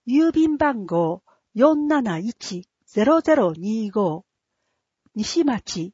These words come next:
一の二百。電話三五八二ゼロゼロ。ファックス三七ゼロゼロ一一。十三、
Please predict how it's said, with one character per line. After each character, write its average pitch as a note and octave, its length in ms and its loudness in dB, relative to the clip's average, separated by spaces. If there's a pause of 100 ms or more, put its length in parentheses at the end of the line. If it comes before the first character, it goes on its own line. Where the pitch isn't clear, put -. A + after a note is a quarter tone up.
(160)
一 D4+ 320 -2
の F#3 380 -4
二 F#3 140 -8
百。 G3+ 520 -4 (840)
電 G3+ 340 -4
話 F#3+ 240 -2 (200)
三 A#3 420 -6
五 F3+ 340 -2 (140)
八 D#4 400 0
二 C#4+ 400 -2
ゼ F3+ 180 -4
ロ G3+ 160 -2
ゼ F#3+ 160 -4
ロ。 D#3+ 180 -8 (640)
フ C#4 100 -2
ァ C#4+ 40 0
ッ - 80 -10
ク - 160 -8
ス F3+ 320 -12 (260)
三 B3 380 -4
七 G3+ 400 -4 (340)
ゼ A3 180 2
ロ D#4 180 6
ゼ D#4+ 160 4
ロ F#3+ 260 2
一 A3+ 400 -4
一。 E3+ 340 -12 (1800)
十 D#4+ 320 4
三、 G#3 420 -4